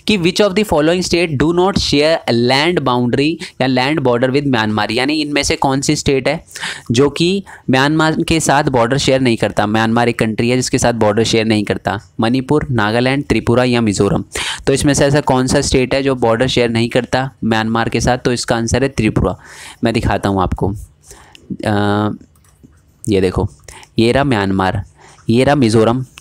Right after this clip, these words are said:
करता है, ये रहा नागालैंड करता है, ये रहा मणिपुर, ये करता है, ये तीनों के तीनों state करता है, but त्रिपुरा बांग्लादेश के साथ करता है,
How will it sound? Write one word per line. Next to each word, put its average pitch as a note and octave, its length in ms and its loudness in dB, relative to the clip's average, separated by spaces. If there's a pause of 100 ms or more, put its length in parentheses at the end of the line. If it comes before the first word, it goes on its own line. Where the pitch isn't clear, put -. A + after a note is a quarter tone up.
(120)
करता G#2 320 -2
है, G#2+ 260 -4 (200)
ये G#2+ 80 2
रहा A#2+ 200 2
नागालैंड A2+ 560 0 (140)
करता G#2 280 0
है, G#2 160 2
ये G#2+ 100 2
रहा G#2+ 100 0
मणिपुर, A2 420 2
ये B2+ 60 2
करता G#2 300 -2
है, G#2+ 40 2
ये A#2 60 0
तीनों B2+ 240 2
के C3+ 80 2
तीनों B2+ 220 0
state A2 260 0
करता A2 220 -2
है, D#3 60 -2
but F#3 120 -6
त्रिपुरा D3+ 360 2
बांग्लादेश C#3 580 2
के D3 100 0
साथ B2 140 0
करता F#2 320 -4
है, F#2+ 100 -4